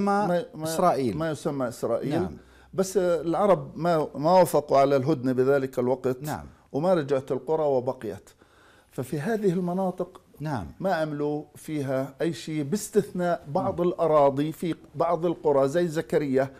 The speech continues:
Speaker 1: عملوا فيها مستعمرة. هي قرية زكريا قرية مجاورة لنا،
Speaker 2: مم.
Speaker 1: عملوا فيها مستعمرة إسرائيلية ويعيش فيها بعض السكان. أما، آه، قريتنا مثلًا، لأنه أراضيها خصبة،
Speaker 2: نعم.
Speaker 1: عملوا فيها مزرعة أبقار،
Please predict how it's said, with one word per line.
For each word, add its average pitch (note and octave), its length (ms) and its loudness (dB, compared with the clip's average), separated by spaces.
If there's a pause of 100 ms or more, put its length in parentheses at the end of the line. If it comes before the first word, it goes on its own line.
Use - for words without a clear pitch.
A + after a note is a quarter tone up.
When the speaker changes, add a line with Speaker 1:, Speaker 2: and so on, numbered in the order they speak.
(100)
Speaker 1:
عملوا G#3 260 6
فيها F#3 200 6
مستعمرة. C#3+ 600 2
هي D3 120 2
قرية F#3+ 300 4
زكريا F3 520 2
قرية F3 320 2
مجاورة C#3+ 540 4
لنا، C#3+ 240 -4 (180)
Speaker 2:
مم. C#3+ 120 -6
Speaker 1:
عملوا F3+ 220 -2
فيها D#3 280 -6
مستعمرة C#3 640 -4 (520)
إسرائيلية C#3+ 500 2
ويعيش D#3+ 340 2
فيها D#3 200 -2
بعض C#3 240 0
السكان. B2+ 520 -4 (720)
أما، G#3+ 500 2 (280)
آه، C3+ 140 2
قريتنا E3+ 680 2 (180)
مثلًا، C3+ 360 -2
لأنه D3 420 2
أراضيها E3 360 2
خصبة، A#2+ 480 -6 (320)
Speaker 2:
نعم. F#2 140 -10 (440)
Speaker 1:
عملوا G#3+ 240 2
فيها G#3+ 240 2
مزرعة F#3+ 440 2
أبقار، E3 480 2